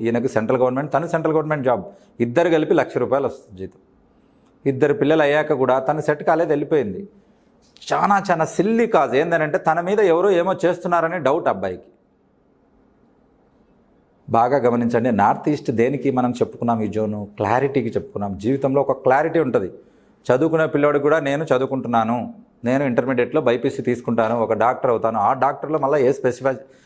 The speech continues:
ఏ స్పెషాలిటీ తీసుకుంటాను, యూరాలజీనా, కార్డియాలజీనా, లేకపోతే నెఫ్రాలజీనా, న్యూరాలజీనా తీసుకుంటాను, దాంట్లో నేను ఎక్స్‌పర్టైజ్ చేస్తాను, లేదా పలానా దాని మీద రీసెర్చ్ చేస్తాను, ఇంత క్లియర్గా క్లారిటీ ఉంటుంది.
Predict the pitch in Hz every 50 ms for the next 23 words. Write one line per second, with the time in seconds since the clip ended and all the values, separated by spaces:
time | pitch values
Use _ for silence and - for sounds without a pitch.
0 | _ _ - 120 143 160 - - 139 - - 139 131 131 117 139 113 120 113 117
1 | - 113 107 117 110 107 117 110 104 104 104 117 120 123 120 107 117 117 110 110
2 | 110 107 104 - 104 101 101 110 113 117 120 110 107 110 107 110 110 107 104 104
3 | 113 110 107 107 104 98 101 - 120 120 117 117 107 107 104 104 104 104 104 -
4 | _ _ _ _ _ - 92 104 110 110 120 127 127 123 110 110 110 104 104 101
5 | 101 104 - - - _ _ _ 143 143 143 - 151 135 117 120 117 120 120 110
6 | 113 117 135 143 151 143 143 143 143 123 117 - - 143 143 - 143 135 123 120
7 | 135 131 135 151 156 165 156 139 143 151 175 - 147 135 147 151 151 147 151 156
8 | 156 175 180 165 127 131 170 165 - 208 202 202 - 139 127 - - 117 110 110
9 | 101 107 147 185 208 202 220 196 - 143 135 131 131 135 139 180 185 - 123 113
10 | 110 107 98 - 101 95 92 95 90 -